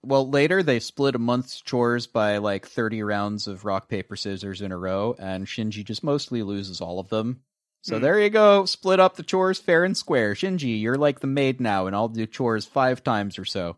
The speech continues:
Speaker 1: in the next month.
Speaker 2: Perfect.
Speaker 1: Uh, he's still feeling quite uncomfortable and having some trouble settling in, so Misato recommends taking a bath.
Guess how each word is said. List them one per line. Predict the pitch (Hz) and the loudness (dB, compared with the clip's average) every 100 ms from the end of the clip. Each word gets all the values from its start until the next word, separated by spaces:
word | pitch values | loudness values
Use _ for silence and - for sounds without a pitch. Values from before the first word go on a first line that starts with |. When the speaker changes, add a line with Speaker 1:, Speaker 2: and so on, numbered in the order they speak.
| _ | _
Speaker 1:
in | - 95 | -12 -10
the | 95 | -8
next | 92 - | -8 -10
month. | 101 92 92 _ _ _ _ _ - | -8 -8 -10 _ _ _ _ _ -20
Speaker 2:
Perfect. | - 151 131 - - - - - _ _ _ _ _ _ _ _ _ _ _ _ _ _ _ _ _ _ _ _ _ _ _ _ - | -12 -8 -8 -12 -20 -20 -20 -20 _ _ _ _ _ _ _ _ _ _ _ _ _ _ _ _ _ _ _ _ _ _ _ _ -4
Speaker 1:
Uh, | 127 | -2
he's | 117 151 | -2 -4
still | - 160 135 | 0 2 0
feeling | - 123 120 113 | 0 0 0 0
quite | 123 113 | 2 2
uncomfortable | 104 104 135 127 123 120 110 | 0 -2 -2 -2 -2 0 0
and | |
having | 104 110 107 101 | 0 -2 -2 -6
some | 98 | -10
trouble | 95 123 104 104 101 - - | -6 -4 -2 -2 -6 -10 -10
settling | - 107 90 98 | -4 -4 -4 -2
in, | 151 170 | -2 -2
so | 165 120 | -2 -2
Misato | 107 107 139 131 143 127 123 | -2 -2 -2 -2 0 2 0
recommends | 98 120 - 117 113 113 110 | -2 -4 -2 -4 -2 -4 -4
taking | - 160 165 | -4 -4 -4
a | 143 | 2
bath. | 196 123 85 - | 4 4 0 -12